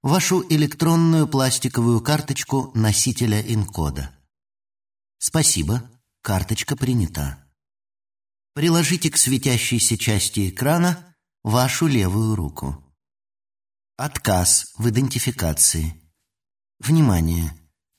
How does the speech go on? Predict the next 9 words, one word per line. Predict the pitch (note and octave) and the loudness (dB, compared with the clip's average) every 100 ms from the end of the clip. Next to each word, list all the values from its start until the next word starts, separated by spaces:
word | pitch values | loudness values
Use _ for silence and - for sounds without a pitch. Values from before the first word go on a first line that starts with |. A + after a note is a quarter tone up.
| _ | _
Убедитесь, | C#3+ C#3 D#3 D#3+ - B2+ | -2 0 2 0 0 -2
что | - - C#3+ | -2 -2 0
ладонь | C#3+ C3 E3 E3 D#3 | 0 0 2 2 0
плотно | C#3+ C#3 C3+ C3+ C#3 | -2 0 0 -2 2
соприкасается | - - B2 A2 G2+ - G2 F#2+ F#2+ - C3+ C3 _ _ | 2 2 -2 2 2 2 2 0 0 0 -2 -6 _ _
со | - D3+ | -2 0
светящейся | - B2 - F#2+ E2+ - A#2 - | 2 0 0 0 0 -2 -2 -2
частью | B2 G2+ F2+ - G2+ F#2 | -2 -2 -2 -2 -4 -4
экрана | - F2 E2+ E2 C3 - | -4 -2 0 0 -2 -6